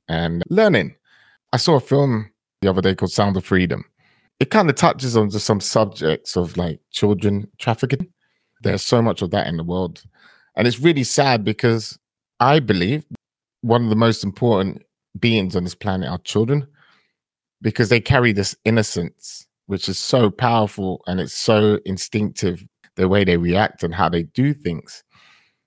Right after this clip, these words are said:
And as we've got older and all of us understand, 'cause we, I think majority of the l-, listeners are adults,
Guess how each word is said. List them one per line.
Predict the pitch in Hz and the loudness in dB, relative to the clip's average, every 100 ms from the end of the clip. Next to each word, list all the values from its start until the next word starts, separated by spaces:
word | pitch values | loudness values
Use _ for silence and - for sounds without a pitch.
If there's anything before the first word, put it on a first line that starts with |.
| _ - | _ -2
And | 101 98 101 | 2 2 2
as | 123 | 2
we've | 127 113 | 0 0
got | 104 - | 2 4
older | 113 147 104 | 2 4 2
and | 95 | 4
all | 104 127 | 4 2
of | 104 | 2
us | 73 | 0
understand, | 87 85 - 92 110 139 | 0 -6 -4 -2 -2 -4
'cause | - - | -10 -10
we, | 98 | -4
I | 92 | -4
think | - 98 | -4 -4
majority | 95 92 104 95 - | -4 0 0 0 0
of | 87 82 | -2 0
the | 92 | -4
l-, | 90 | -4
listeners | 62 87 101 92 85 | -4 -4 -2 -2 -2
are | 80 | 0
adults, | 92 95 113 131 - - | -2 0 -2 -2 -8 -18